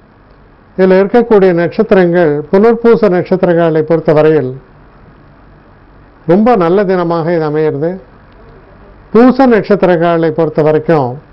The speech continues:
நண்பர்கள் உதவுவார்கள். அனுகூலமான சூழல் நிலவும்.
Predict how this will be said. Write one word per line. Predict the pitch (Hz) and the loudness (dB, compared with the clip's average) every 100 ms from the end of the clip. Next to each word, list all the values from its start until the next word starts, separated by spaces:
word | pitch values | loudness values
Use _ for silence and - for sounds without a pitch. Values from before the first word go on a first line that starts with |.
| - - - - - - - - - - - - - - - - - - - - - - - - - - - - - - - 143 147 | -20 -20 -20 -20 -20 -20 -20 -20 -20 -20 -20 -20 -20 -20 -20 -20 -20 -20 -20 -20 -20 -20 -20 -20 -20 -20 -20 -20 -20 -20 -6 0 2
நண்பர்கள் | 180 220 247 233 214 175 | 2 2 2 0 0 0
உதவுவார்கள். | 170 185 180 165 151 151 185 190 - - - - - - 147 | 0 -2 -2 -2 -4 -4 -6 -10 -20 -20 -20 -20 -20 -10 -2
அனுகூலமான | 165 214 233 233 208 196 208 180 | 2 4 4 2 0 -2 -4 -2
சூழல் | 196 190 190 175 | 2 2 2 0
நிலவும். | 156 156 156 165 | -2 -2 -2 -4